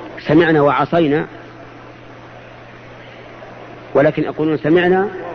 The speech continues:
وأطعنا"، أي امتثلنا ما أم-، ما أمرنا به وتركنا ما نهينا عنه.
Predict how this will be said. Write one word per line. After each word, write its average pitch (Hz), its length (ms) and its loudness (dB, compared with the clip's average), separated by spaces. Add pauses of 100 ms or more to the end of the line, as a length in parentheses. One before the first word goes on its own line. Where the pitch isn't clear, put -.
(680)
وأطعنا"، 143 640 0 (1120)
أي 160 180 6
امتثلنا 160 720 4
ما 143 280 -2
أم-، 156 200 0
ما 151 200 2
أمرنا 170 440 4
به 208 200 4 (580)
وتركنا 147 520 0
ما 147 140 2
نهينا 147 320 4
عنه. 120 180 -4